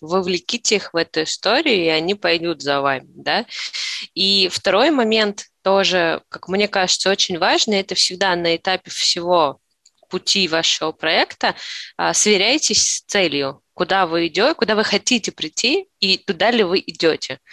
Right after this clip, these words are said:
Всех ли ресурсов сейчас вам хватает, насколько эффективны те действия, которые вы делаете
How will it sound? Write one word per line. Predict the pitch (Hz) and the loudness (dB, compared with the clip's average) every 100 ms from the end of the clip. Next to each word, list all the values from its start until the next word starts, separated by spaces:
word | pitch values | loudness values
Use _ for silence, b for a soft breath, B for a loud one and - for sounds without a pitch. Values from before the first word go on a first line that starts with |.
| B B - | B B -4
Всех | - 254 254 | 0 2 0
ли | 214 196 - | 0 0 2
ресурсов | 196 - 226 - - - | 0 0 0 -2 -2 -2
сейчас | 165 - 196 226 - | -2 0 -2 -2 -4
вам | 175 | -6
хватает, | 170 165 165 170 143 135 | -6 -6 -4 0 0 -2
насколько | 151 - 226 220 214 | -6 -4 -4 -4 -4
эффективны | 202 - - - - 190 160 151 | -2 -4 -6 -4 0 0 0 -4
те | - | -6
действия, | 151 165 214 - 160 | -2 0 0 -2 -6
которые | - - 160 160 | -6 -10 -8 -6
вы | 160 | -4
делаете | 175 220 294 247 - | 0 2 2 0 -4